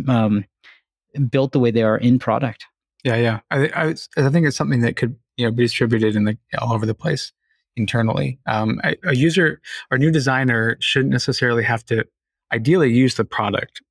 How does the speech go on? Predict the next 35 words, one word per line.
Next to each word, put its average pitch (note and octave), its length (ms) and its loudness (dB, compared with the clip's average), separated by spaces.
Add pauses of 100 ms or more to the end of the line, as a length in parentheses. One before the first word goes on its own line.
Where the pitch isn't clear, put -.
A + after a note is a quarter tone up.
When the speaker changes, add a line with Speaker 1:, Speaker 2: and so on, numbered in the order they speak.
(120)
Speaker 2:
to G#2+ 420 2
understand G#2 680 -2
functionally, G#2 680 -2 (240)
like, A#2 140 -2
use C#3+ 180 2
it C#3 80 -2
for, - 120 0
like, G#2+ 160 0
two - 120 0
or A2+ 60 2
three - 160 -4
weeks G#2+ 280 -2
to - 120 -4
understand G#2+ 600 -2 (640)
how G#2 180 -2
it G2+ 100 -2
works. - 560 -2
You - 100 -2
know, A2+ 80 2
you G#2+ 80 2
should B2+ 140 -2
be C3 60 2
able A#2+ 140 0
to - 20 -2
download G2+ 380 0
that - 180 -2
pretty G#2 180 -4
quickly. C3+ 500 -2 (560)
Um, G#2 380 0 (680)
so, G#2+ 460 -2 (280)
yeah, G#2+ 320 2
definitely, C3+ 420 2
like, A#2 200 -2
a A2 60 2
top - 400 -4